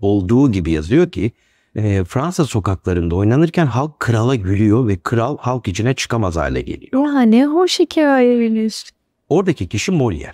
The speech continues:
Speaker 2: Aa.
Speaker 1: Yazılan oyunda kibarlık budalası.
Speaker 2: Öyle mi
Speaker 1: Evet.
Speaker 2: yazılmış? Ne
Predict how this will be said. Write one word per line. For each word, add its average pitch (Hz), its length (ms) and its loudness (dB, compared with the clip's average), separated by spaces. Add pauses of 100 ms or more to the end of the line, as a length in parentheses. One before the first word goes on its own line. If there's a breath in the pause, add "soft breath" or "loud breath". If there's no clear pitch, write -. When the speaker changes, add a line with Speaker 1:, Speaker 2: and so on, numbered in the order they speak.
(500)
Speaker 2:
Aa. - 40 -20 (340)
Speaker 1:
Yazılan 127 340 2
oyunda 113 260 2
kibarlık 117 460 -4
budalası. 76 500 -12 (520)
Speaker 2:
Öyle 285 220 2
mi 554 260 -2 (240)
Speaker 1:
Evet. 113 140 -4
Speaker 2:
yazılmış? 269 540 2
Ne 294 140 4